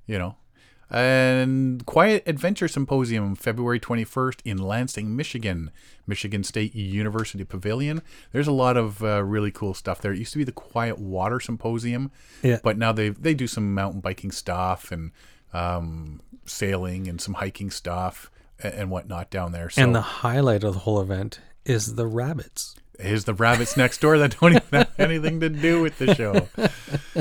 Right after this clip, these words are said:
Speaker 1: Uh, I, again, will be presenting at three till three forty-five in the Betsy River Room. So if you miss me at the Toronto Outdoor Adventure Show, you can see me in Lansing, Michigan.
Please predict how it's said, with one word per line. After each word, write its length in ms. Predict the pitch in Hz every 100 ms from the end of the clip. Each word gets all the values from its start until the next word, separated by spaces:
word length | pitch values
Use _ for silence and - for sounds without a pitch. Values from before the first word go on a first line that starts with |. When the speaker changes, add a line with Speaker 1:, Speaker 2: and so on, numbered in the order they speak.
| - - 147 -
Speaker 1:
Uh, 760 | - 151 156 156 156 151 156 151 -
I, 420 | 139 208 233 202
again, 580 | 139 151 135 185 139 180
will 160 | 147 143
be 120 | 151
presenting 840 | 147 170 156 143 123 127 190 240 - -
at 320 | 123 113 107 - -
three 380 | - 127 156
till 160 | 156 113
three 160 | - 135
forty-five 560 | - 123 - 127 127
in 80 | 113
the 80 | 98
Betsy 380 | 90 - - 110
River 280 | 147 185
Room. 580 | 120 95 82 71 69 - -
So 360 | - 101 98
if 140 | 95 104
you 140 | 101
miss 260 | 98 117 -
me 120 | 107
at 80 | 98
the 60 |
Toronto 280 | - 101 101
Outdoor 220 | 92 101
Adventure 300 | 95 101 -
Show, 320 | - 98 98
you 100 | 101 92
can 220 | 90 90
see 180 | - 104
me 140 | 95
in 60 | 90
Lansing, 440 | 92 92 - 90
Michigan. 520 | 95 - 87 - -